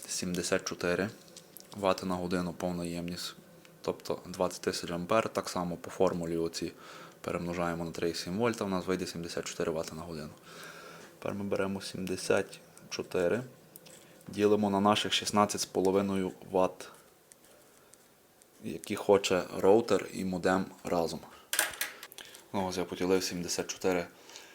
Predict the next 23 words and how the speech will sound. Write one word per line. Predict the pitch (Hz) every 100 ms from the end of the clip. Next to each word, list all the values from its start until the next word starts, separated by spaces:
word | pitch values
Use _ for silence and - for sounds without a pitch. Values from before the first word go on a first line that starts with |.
| - -
єм-, | 92 92 92 - -
сімдесят | - 87 90 -
чотири | - 92
вати | 92 87 85
ємність | 87 90 87 82
самого | - 87 87 87
повербанку, | - 85 82 90 95 -
поділив | - 82 85 90
на | 90 85 82 78 - - - - - -
нагрузка, | - 87 95 92 -
яка | 87 87
буде | 87 85
шістнадцять | - - 85 -
з |
половиною | - 85 87 92 90
ват, | 87 82
у |
нас | 82 85
вийшло | 90 85 87
чотири | - - 92
сорок | - 87 87
вісім. | 85 80 67 78
Тобто | 90 - 104